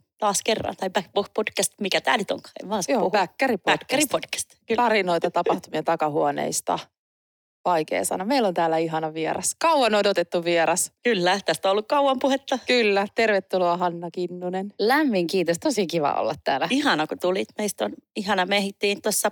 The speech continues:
Speaker 1: pitkä tovi jo rupatella, koska Anna-Kaisa lukitsi meidät ulos tänään.
Speaker 2: Kyllä.
Speaker 3: Meillä
Speaker 2: Meillä
Speaker 3: oli
Speaker 2: oli
Speaker 3: alkulämmittely.
Speaker 2: ensi-, ensirefit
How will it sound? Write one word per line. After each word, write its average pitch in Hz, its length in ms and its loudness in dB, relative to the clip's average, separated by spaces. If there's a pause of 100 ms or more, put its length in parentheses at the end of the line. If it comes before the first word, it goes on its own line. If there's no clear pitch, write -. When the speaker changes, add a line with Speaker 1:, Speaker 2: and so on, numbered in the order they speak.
Speaker 1:
pitkä 233 240 -2
tovi 214 200 0
jo 208 80 4
rupatella, 185 400 0
koska - 320 -4 (120)
Anna-Kaisa 196 420 0
lukitsi 208 300 -2
meidät 202 180 0
ulos 214 300 2
tänään. 214 280 0 (420)
Speaker 2:
Kyllä. 180 240 2
Speaker 3:
Meillä 233 140 -2
Speaker 2:
Meillä 180 220 2
Speaker 3:
oli 175 60 4
Speaker 2:
oli 220 80 4
Speaker 3:
alkulämmittely. 214 640 2
Speaker 2:
ensi-, 160 180 0
ensirefit 214 600 2